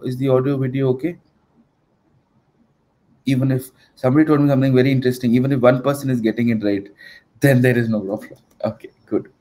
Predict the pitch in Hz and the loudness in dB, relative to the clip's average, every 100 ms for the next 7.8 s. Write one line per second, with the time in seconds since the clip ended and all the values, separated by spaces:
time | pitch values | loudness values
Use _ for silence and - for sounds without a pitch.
0 | _ - 127 101 101 - - - - - | _ -8 0 2 2 -2 -8 -10 -16 -20
1 | - _ - - - - - - _ _ | -20 _ -20 -20 -20 -16 -14 -14 _ _
2 | - 139 165 170 185 170 151 143 135 139 | 2 2 4 2 2 0 0 0 0 0
3 | 156 170 131 131 131 127 127 127 131 160 | 0 0 2 2 2 0 0 2 2 2
4 | 131 127 123 127 131 127 110 107 117 123 | -2 -2 -2 -2 -2 0 2 2 0 -2
5 | 120 107 104 107 107 95 - 98 131 _ | 0 0 0 -2 -2 -6 -4 -6 -6 _
6 | - - - 120 123 - 120 113 131 135 | -20 -14 0 0 0 -2 0 2 2 0
7 | 147 120 107 107 - - 117 185 | -2 2 2 0 -4 -2 -2 -2